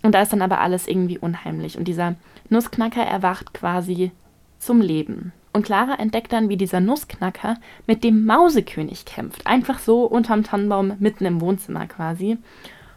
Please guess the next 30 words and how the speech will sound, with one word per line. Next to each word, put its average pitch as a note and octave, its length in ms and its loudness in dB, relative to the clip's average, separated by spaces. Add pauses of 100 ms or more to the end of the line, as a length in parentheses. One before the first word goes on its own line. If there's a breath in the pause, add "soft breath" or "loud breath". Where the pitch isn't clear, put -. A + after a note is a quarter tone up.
(320 loud breath)
Und F3+ 560 -2 (340)
so F#3+ 160 0
geht F3+ 200 0
es E3+ 100 -10
dann F3 180 -4
weiter. D#3 300 -8
Also E3 180 -2
Clara G#3 480 0
hilft F#3+ 360 -6
dem F3 80 -4
Nussknacker, F3+ 520 -6
den E3+ 180 -4
Mausekönig F#3+ 760 -4
zu F#3 400 -4
besiegen. G#3 920 0 (140)
Dann F3+ 380 0 (960)
kommen G#3 260 4
sie F#3+ 120 4
irgendwie F#3+ 360 0
in F3+ 60 -2
einen F#3 160 0
verschneiten G#3 440 -2
Tannenwald F#3 640 0
und G3 120 -8
sie G#3+ 80 -6
tanzen G3+ 380 -6
da F3+ 100 -4
zusammen. F3 460 0
Sie F#3+ 100 -6
erleben G3 340 -2